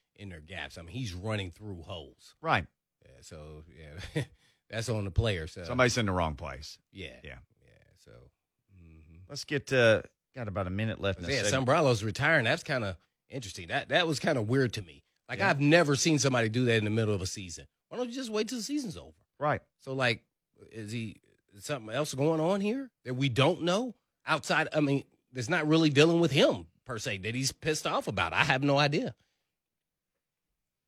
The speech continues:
Speaker 2: Dude's gone.
Speaker 1: I mean,
Speaker 2: Uh,
Speaker 1: dang, you're injured.
Speaker 2: Yeah.
Speaker 1: You could have let him put you on injured reserve.
Speaker 2: Sure. I mean, three more weeks of whatever you make per, uh, per week, yeah?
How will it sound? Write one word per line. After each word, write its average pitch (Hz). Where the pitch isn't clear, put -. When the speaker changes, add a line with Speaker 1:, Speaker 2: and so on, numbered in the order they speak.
Speaker 2:
Dude's 98
gone. 95
Speaker 1:
I 87
mean, 90
Speaker 2:
Uh, 85
Speaker 1:
dang, 170
you're 123
injured. -
Speaker 2:
Yeah. 135
Speaker 1:
You -
could 202
have 135
let 143
him 139
put 151
you 156
on 143
injured 156
reserve. 170
Speaker 2:
Sure. 185
I 82
mean, 69
three 98
more 131
weeks 175
of 87
whatever 85
you 82
make 80
per, 82
uh, 85
per 92
week, 85
yeah? 113